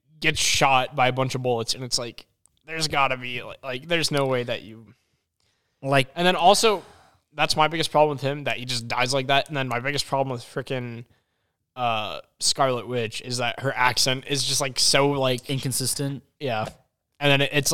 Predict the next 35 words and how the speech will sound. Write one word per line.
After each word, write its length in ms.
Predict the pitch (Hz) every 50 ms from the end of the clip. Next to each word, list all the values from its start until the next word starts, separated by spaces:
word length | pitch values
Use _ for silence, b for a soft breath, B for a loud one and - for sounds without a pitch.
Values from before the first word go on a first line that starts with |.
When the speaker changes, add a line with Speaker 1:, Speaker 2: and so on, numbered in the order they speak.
| - -
Speaker 1:
it's 180 | 151 - - -
like 200 | 135 139 143 -
that 280 | 165 156 151 147 - 143
in 80 | 143
the, 100 | 131 123
like, 320 | 123 120 117 110 107 - 120
other 180 | 123 117 117
movies 340 | 117 117 113 110 113 110 -
too. 200 | - - 113 107 - _ -
It's, 300 | 143 143 135 - - - - -
like, 180 | 143 135 127 - -
obviously 480 | 135 143 147 147 - 165 160 156 151
it's 140 | 143 131 -
becoming 340 | 135 123 - 131 131 135 127
more, 240 | 123 123 123 123 123
like, 220 | 117 117 - 120
Americanized, 840 | 117 117 117 120 120 - 135 131 131 131 131 135 131 123 - - - _ _ _ _ _ _ _ _ _ _ _ _
where 340 | - 127 120 120 117 110 110
her 400 | - - 127 123 120 117 110 - -
Slavic 600 | - - - 131 123 117 117 117 117 - - - _ -
accent 380 | 123 123 120 - - 123 - 113
is 80 | 117
going 220 | - 127 123 123 120
away, 320 | 113 110 107 113 120 120
but 220 | 117 123 120 98 -
it's 180 | 120 - -
like, 300 | 120 113 107 - - - _ _ _ _ _ _ _ _ _ _ _ _
I 80 | 131 131
guess 180 | 131 131 -
I 120 | 151 135 139
understand 400 | 135 127 - - 110 113 127 135
that, 180 | 135 117 131
but, 260 | 131 120 120 - - -
like, 280 | 123 123 120 120 117
this 520 | 113 120 127 143 170 165 - - - -